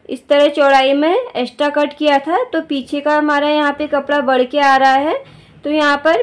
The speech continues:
पीछे का पाइपिंग भी हम निकाल के इतनी चौड़ाई में इसको लगा के तैयार कर लेंगे। तो देखिए, इस तरह से हमने इतनी सी पट्टी को खोल लिया। खोल के हमने यहाँ पे देखिए,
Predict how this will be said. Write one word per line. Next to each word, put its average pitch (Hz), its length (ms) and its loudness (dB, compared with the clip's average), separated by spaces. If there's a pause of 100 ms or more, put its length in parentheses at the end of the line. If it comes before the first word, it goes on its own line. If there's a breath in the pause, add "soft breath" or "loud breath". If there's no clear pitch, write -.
(140)
पीछे 277 300 -6
का 302 160 0
पाइपिंग 302 480 0
भी 311 100 0
हम 339 260 -2 (220)
निकाल 269 460 0
के 311 160 -6
इतनी 311 300 -4
चौड़ाई 262 440 2
में 277 140 0
इसको 294 320 -4
लगा 262 320 0
के 302 160 -6
तैयार 240 400 0
कर 277 160 -2
लेंगे। 277 440 -2 (1800)
तो 214 140 -6
देखिए, 233 360 -6
इस 302 200 -10
तरह 247 220 -2
से 247 160 -6
हमने 269 320 -2
इतनी 277 320 -6
सी 285 160 -8
पट्टी 269 360 -6
को 285 180 -2
खोल 254 260 0
लिया। 285 420 -2
खोल 254 320 0
के 285 140 -4
हमने 277 340 -2
यहाँ 254 200 -2
पे 269 160 -4
देखिए, 294 480 -6